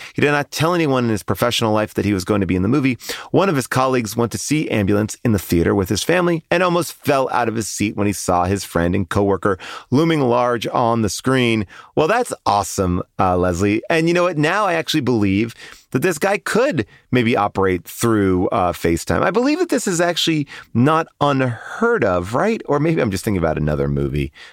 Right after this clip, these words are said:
where there is a <sighs> FaceTime going on. I don't know. Anyway, uh, continuing on the Discord, Doctor Guts ten oh three writes, "After helping the impaled girl, Cam invites her partner for enchiladas. So when we see them eating,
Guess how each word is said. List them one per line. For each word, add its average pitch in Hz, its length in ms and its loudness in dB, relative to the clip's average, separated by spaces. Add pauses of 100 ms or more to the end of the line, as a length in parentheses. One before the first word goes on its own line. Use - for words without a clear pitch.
(120)
where 98 120 0
there 82 160 2
is 76 140 -2
a 71 280 -2 (600)
<sighs> - 0 - (640)
FaceTime 71 540 -2
going 73 260 0
on. 73 220 -2
I 85 200 -2
don't - 180 -10
know. - 260 -12 (220)
Anyway, 190 460 2 (240)
uh, 139 640 2 (160)
continuing 185 400 0
on 160 100 2
the 139 80 0
Discord, 127 400 0
Doctor 156 260 -2
Guts 139 280 -2
ten 156 260 0
oh 139 140 2
three 147 200 0
writes, 135 280 0
"After 180 320 0
helping 139 340 0
the 117 80 0
impaled 120 440 0
girl, 107 280 2 (320)
Cam 170 340 0
invites 127 460 -2
her 107 100 -2
partner 127 540 -2 (240)
for - 220 -6
enchiladas. 80 640 0 (260)
So 131 140 0
when 131 60 4
we 131 60 2
see 170 180 -2
them 160 180 0
eating, 120 300 0